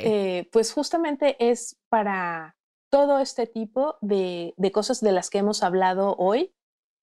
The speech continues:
empezando por la neurociencia, para saber justo este tema de las ondas cerebrales, que estamos casi siempre en alfa y en beta, y que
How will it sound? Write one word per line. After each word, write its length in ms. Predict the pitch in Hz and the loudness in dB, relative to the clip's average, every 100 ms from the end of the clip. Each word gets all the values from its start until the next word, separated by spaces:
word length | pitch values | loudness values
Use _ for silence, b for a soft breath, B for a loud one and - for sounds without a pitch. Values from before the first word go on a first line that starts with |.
| _ | _
empezando 480 | 208 202 - 233 247 | -4 -2 0 2 2
por 140 | 240 202 | 2 2
la 180 | 175 | 2
neurociencia, 960 | 175 175 175 185 262 254 254 - 294 392 - | 0 -2 -2 -2 0 2 0 -2 -4 -4 -2
para 200 | 208 185 | 0 0
saber 280 | 208 208 | 0 0
justo 440 | 214 247 226 - 247 | 0 -2 -2 0 2
este 340 | 214 208 226 226 | 0 2 0 2
tema 260 | 214 202 | 2 2
de 100 | 202 | 2
las 200 | 175 170 | 0 -2
ondas 360 | 196 196 196 196 | -2 0 0 0
cerebrales, 720 | 175 165 180 196 226 302 - _ _ _ _ | -4 -2 2 2 2 0 -6 _ _ _ _
que 80 | 190 | -8
estamos 460 | - 202 202 202 - | -2 0 2 0 -2
casi 260 | 208 202 | -2 0
siempre 640 | 196 196 190 190 180 - _ _ _ _ | -2 -2 -2 0 0 -4 _ _ _ _
en 240 | 190 180 170 | -2 -2 0
alfa 500 | 196 202 208 233 226 | 2 2 2 0 0
y 180 | 190 180 | 0 -2
en 180 | 170 185 | -2 0
beta, 420 | 233 233 254 - _ _ _ _ | 0 0 -2 -4 _ _ _ _
y 160 | 262 262 | -2 2
que 300 | 269 247 | 2 2